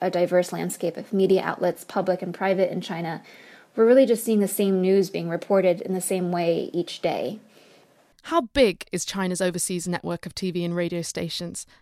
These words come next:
Speaker 2: and how many languages does it broadcast in?
Speaker 1: I think there's still this misperception that China Radio International, which is one of the platforms that will be merging into the big state media behemoth soon, and C C T V, the state broadcaster especially,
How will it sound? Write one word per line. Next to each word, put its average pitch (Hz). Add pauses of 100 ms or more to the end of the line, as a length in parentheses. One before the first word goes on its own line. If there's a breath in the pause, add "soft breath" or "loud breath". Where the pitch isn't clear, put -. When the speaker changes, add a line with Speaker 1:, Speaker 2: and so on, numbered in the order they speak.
Speaker 2:
and 214
how 262
many 302
languages 233
does 160
it -
broadcast 170
in? 165 (840)
Speaker 1:
I -
think 311
there's 339
still 240
this 185
misperception 196
that 180
China 202
Radio 180
International, 175
which 185
is 180
one 196
of 196
the 185
platforms 180
that -
will 185
be 180
merging 170
into 165
the 170 (180)
big 175
state -
media 170
behemoth 160
soon, 175 (500 loud breath)
and 208
C 247
C 226
T 185
V, 214
the 175
state -
broadcaster 180
especially, -